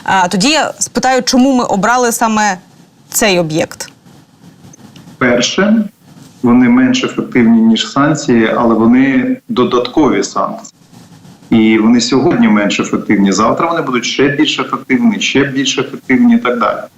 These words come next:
Speaker 2: Це перше. Друге, це абсолютно точно інфраструктура війни, тому що це все йде безпосередньо на війну як таку, на можливість, е,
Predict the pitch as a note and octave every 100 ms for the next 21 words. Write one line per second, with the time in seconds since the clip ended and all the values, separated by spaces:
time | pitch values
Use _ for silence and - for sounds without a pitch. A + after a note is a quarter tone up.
0 | - - _ D3 - C3+ - A2 G#2+ C#3+
1 | F3 G3 - C#3+ C#3+ E3 E3+ E3+ - -
2 | _ - - C#3 C#3 C3 D3+ D#3 D3 B2
3 | B2+ A#2 A#2 - C3 A#2+ A#2 A2+ G2+ F2
4 | G#2+ A2+ A#2+ - A#2 - C#3+ C#3 A#2 A#2+
5 | A#2+ - B2 B2 B2 B2+ A#2+ A2 A2 A#2
6 | A#2 A#2+ - - _ - B2 A#2 C3 C3
7 | A#2+ A2+ - - A2+ G2+ G#2+ G#2+ A#2+ B2
8 | B2 - -